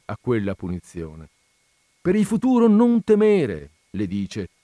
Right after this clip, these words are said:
"costei non ti darà mai più dispiaceri", e chiama a testimone la palude dello Stige. Come la dea si placa, Io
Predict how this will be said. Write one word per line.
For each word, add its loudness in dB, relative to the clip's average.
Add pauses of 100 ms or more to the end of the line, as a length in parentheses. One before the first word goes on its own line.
(160)
"costei 0
non 2
ti -2
darà 2
mai 2
più -2
dispiaceri", -4 (800)
e -8
chiama -2
a -4
testimone -8 (220)
la -6
palude -6
dello -6
Stige. -14 (1900)
Come -2
la -4
dea -6
si -16
placa, -12 (760)
Io 4